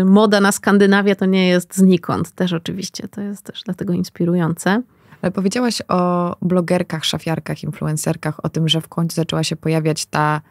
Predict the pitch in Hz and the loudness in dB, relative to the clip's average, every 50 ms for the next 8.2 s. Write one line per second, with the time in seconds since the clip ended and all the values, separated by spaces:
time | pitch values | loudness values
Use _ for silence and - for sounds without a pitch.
0 | _ _ _ _ - - 170 170 170 170 165 143 123 113 - - 156 - - - | _ _ _ _ -2 -2 0 2 2 2 2 2 0 -2 -2 -4 -6 -6 -4 -2
1 | - 165 165 156 160 160 156 156 156 - - - - - - - - - - 185 | 0 0 0 0 -2 -2 -2 -2 -4 -6 -8 -10 -10 -10 -8 -10 -8 -4 -2 0
2 | 185 185 185 190 - _ _ _ _ _ _ _ _ _ _ _ _ _ - - | 2 2 2 0 -2 _ _ _ _ _ _ _ _ _ _ _ _ _ 0 2
3 | 180 175 175 165 165 156 151 151 151 165 151 147 143 143 139 139 139 139 139 139 | 4 4 4 4 2 2 2 0 0 0 0 0 2 0 0 2 2 0 0 0
4 | 143 147 _ - - - - 160 156 143 143 139 151 151 170 208 247 240 - - | -2 -4 _ -8 -8 -2 0 0 2 2 0 0 2 2 2 2 0 0 -4 -14
5 | - - - - - 196 - - 202 185 180 180 180 - _ _ _ _ - 180 | -20 -16 -8 -4 -4 -2 0 2 2 4 4 2 0 -2 _ _ _ _ 0 2
6 | 180 180 180 180 175 170 170 165 170 170 - - - 165 - - 160 151 - 156 | 4 4 4 4 4 4 2 2 0 -2 -4 -4 -6 -6 -4 -4 -4 -4 -2 -4
7 | 147 - - - 156 151 151 151 156 156 156 151 151 151 147 147 - 143 147 147 | -4 -2 -2 -2 0 0 -2 -2 -2 -2 -2 -2 -2 -2 -4 -4 -2 -2 0 0
8 | 151 143 139 143 | 0 0 0 -2